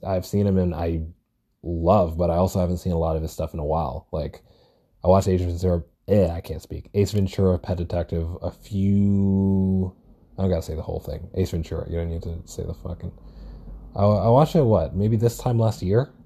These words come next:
And then what did I see before that? I watched Yes Man around the same time. I watched, uh, Liar Liar, I think, around the same time. I think. I, I can't remember.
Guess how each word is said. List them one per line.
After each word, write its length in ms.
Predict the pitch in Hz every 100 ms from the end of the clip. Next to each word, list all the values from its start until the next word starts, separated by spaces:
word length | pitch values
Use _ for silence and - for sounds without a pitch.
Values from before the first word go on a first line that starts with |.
| - _ _ -
And 120 | 107
then 160 | 101 101
what 100 | 110
did 60 |
I 40 | 110
see 160 | -
before 340 | 92 90 85 80
that? 240 | 76 - _ _ _ _ _ -
I 40 |
watched 240 | 110 104 101
Yes 320 | 92 110 -
Man 540 | 110 107 107 104 107 - _
around 240 | 98 101 104
the 60 |
same 240 | - 107 104
time. 440 | 107 101 104 98
I 80 | 92
watched, 680 | 90 92 90 - - - _ _ _ _ _ _ _ _ _ _ -
uh, 1040 | 90 90 85 85 78 69 64 64 - - - _ -
Liar 480 | 92 92 98 98 92
Liar, 600 | 92 92 98 107 110 110
I 80 | 107
think, 240 | 110 113 113
around 200 | 110 107
the 60 |
same 260 | 107 107 104
time. 480 | - 104 104 107 - _ _ _ _ _ _ _ _ _ _ _ _ _ _ _ _ _ _ _ _ _ _ -
I 100 | 92
think. 480 | - 95 110 120 _ _ _ _ _
I, 280 | 90 92 78
I 40 |
can't 220 | 90 92 67
remember. 380 | 76 76 95